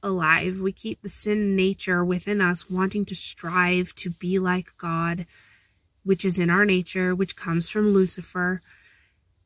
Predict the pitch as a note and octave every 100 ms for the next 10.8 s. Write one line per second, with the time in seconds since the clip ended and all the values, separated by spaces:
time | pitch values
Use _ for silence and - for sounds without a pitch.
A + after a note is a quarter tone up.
0 | _ _ _ _ _ _ _ _ _ _
1 | _ _ _ G#3+ A3 G#3 A3 G#3+ B3 A3
2 | A3 A3+ G3+ - G#3 G3 G3+ G3 F#3+ -
3 | G#3+ F#3+ F3+ - _ _ _ - D#4 A#3
4 | G3 F#3 F#3 F#3 - - G#3+ - G3+ G3
5 | F#3+ F#3+ - - _ _ G3+ F#3 F3+ F3+
6 | F3 F3+ B3 B3 - _ _ _ _ _
7 | _ _ _ _ _ _ _ _ _ G#3+
8 | G3 F3+ G3+ G3 - A#3 A3+ G3+ G3 -
9 | G#3+ G#3+ G3+ G3 G3 A3+ A3 G#3 G#3 -
10 | G3 G3+ F#3+ - F#3+ F#3 F#3+